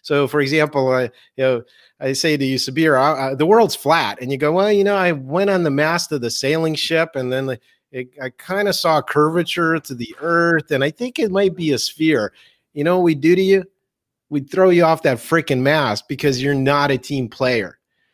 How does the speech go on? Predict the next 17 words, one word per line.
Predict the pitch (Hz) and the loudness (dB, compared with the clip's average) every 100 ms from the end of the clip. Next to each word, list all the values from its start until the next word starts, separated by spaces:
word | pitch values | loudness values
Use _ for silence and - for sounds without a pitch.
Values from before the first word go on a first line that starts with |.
| _ | _
So | - 147 | -2 0
it's | 135 - | 0 -2
not | 143 160 202 | -2 0 0
important | 190 - 190 175 | -2 0 2 2
to | 151 | 0
be | 135 | -2
right. | 120 170 190 127 117 | 0 2 2 2 -2
It's | 139 127 | -8 -8
important | 139 - 185 190 160 - | -10 -4 -2 -2 -4 -10
to | 127 | -12
transmit | - - 151 170 185 147 175 175 - | -12 -6 -2 0 -2 -2 -4 -4 -4
culture | 151 165 - 170 147 | -2 -2 -2 -2 -2
reliably | 135 123 135 165 165 131 131 120 | -2 0 2 4 2 2 0 0
and | 120 | -2
without | 120 143 139 147 | -4 -2 2 2
any | 139 131 | 2 0
modifications. | 120 123 117 123 - 113 113 - 85 - | 0 0 -2 -6 -4 -2 -2 -6 -12 -16